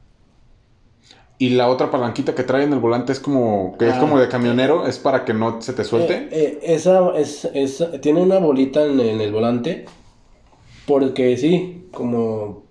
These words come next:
Speaker 2: pues, eh, me, al principio se me hacía muy difícil, ¿cómo voy a hacer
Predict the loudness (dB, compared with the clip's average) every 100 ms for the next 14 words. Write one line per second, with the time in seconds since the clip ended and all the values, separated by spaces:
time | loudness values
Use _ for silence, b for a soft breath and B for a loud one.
0 | _ _ -12 -12 -12 -12 -10 -8 -8 -8
1 | -10 -12 -12 -10 -6 -6 -6 -4 0 4
2 | 4 4 2 2 0 -2 -6 B B -6
3 | 0 2 2 4 2 2 0 -2 -10